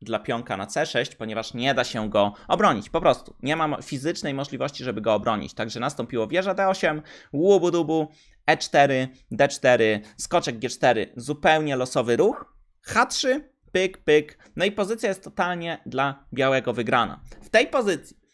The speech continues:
najważniejsze, i tutaj rada dla was, bo też staram się, żeby te filmy były dla was jakąś tam nauczką.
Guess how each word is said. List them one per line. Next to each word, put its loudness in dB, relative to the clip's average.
najważniejsze, -4
i -12
tutaj -2
rada 0
dla -2
was, -4
bo -8
też -8
staram -4
się, -6
żeby -10
te -10
filmy -4
były 4
dla -2
was -4
jakąś -2
tam -4
nauczką. -6